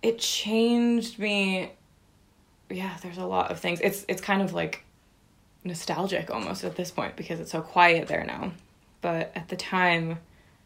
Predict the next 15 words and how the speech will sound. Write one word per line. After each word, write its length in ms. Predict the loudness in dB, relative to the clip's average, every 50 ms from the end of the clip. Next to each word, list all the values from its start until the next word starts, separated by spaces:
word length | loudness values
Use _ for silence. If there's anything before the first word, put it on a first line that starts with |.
| _ _ _ _ _ _ _ _ _ _ _
sounds 300 | -14 -10 -8 -8 -8 -8
like 100 | -8 -8
talking 240 | -6 -6 -6 -4
about 100 | -2 -2
a 20 | -2
different 260 | -2 -2 -4 -2 0
decade, 380 | 0 0 0 0 0 0 0 -2
even 180 | -2 -4 -6
though 100 | -6 -6
it 60 | -6
was 100 | -8 -8
just 260 | -10 -10 -12 -12 -14 -16 -20 -20 -20 -18 -12
<laughs> 300 | -10 -8 -8 -8 -2 2
last 480 | 2 2 4 2 0 0 -2 -2 0 -2
year. 260 | -2 -4 -4 -6 -6